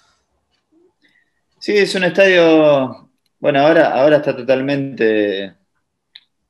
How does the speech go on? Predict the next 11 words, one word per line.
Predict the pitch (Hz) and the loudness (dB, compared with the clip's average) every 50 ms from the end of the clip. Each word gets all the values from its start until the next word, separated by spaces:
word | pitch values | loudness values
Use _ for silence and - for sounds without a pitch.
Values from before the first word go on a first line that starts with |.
| _ - | _ -12
renovado, | - 107 110 107 110 113 123 131 135 131 127 120 110 107 107 104 101 | -10 -8 -6 -4 -2 -2 0 0 0 0 0 0 0 -2 -2 -4 -4
eh, | 95 95 95 95 95 92 92 92 90 90 90 90 90 90 87 85 80 78 | -6 -8 -8 -10 -10 -10 -10 -10 -10 -10 -10 -10 -10 -12 -14 -16 -18 -18
lo | 82 92 92 | -18 -16 -14
cambiaron | - 90 98 104 113 117 117 110 104 | -14 -12 -10 -6 -6 -6 -6 -6 -8
muchísimo, | 101 95 - - 127 120 117 - 107 95 95 | -12 -16 -14 -14 -14 -12 -12 -14 -14 -16 -16
es-, | - - - _ _ _ | -18 -20 -20 _ _ _
lo, | 78 76 - - - 82 82 85 82 82 82 _ _ _ _ _ _ - | -20 -20 -18 -16 -16 -16 -14 -16 -18 -18 -20 _ _ _ _ _ _ -18
lo | 95 95 95 | -16 -12 -10
modernizaron, | 98 95 95 95 95 98 98 - - 131 127 120 120 117 120 - _ _ _ _ _ _ _ _ _ _ _ _ _ _ _ _ | -8 -8 -8 -8 -8 -10 -10 -6 -4 -4 -4 -4 -4 -8 -10 -12 _ _ _ _ _ _ _ _ _ _ _ _ _ _ _ _
eh, | - - 87 87 87 87 87 85 87 87 85 85 85 85 85 85 82 82 85 80 78 _ _ _ _ _ _ - | -20 -18 -16 -14 -14 -14 -14 -14 -14 -16 -16 -18 -18 -18 -20 -20 -20 -20 -20 -20 _ _ _ _ _ _ _ -12
pero | 90 92 92 92 95 92 92 90 90 90 90 90 90 90 90 90 87 85 - | -10 -10 -8 -8 -8 -8 -6 -6 -6 -6 -6 -6 -6 -6 -6 -8 -10 -12 -14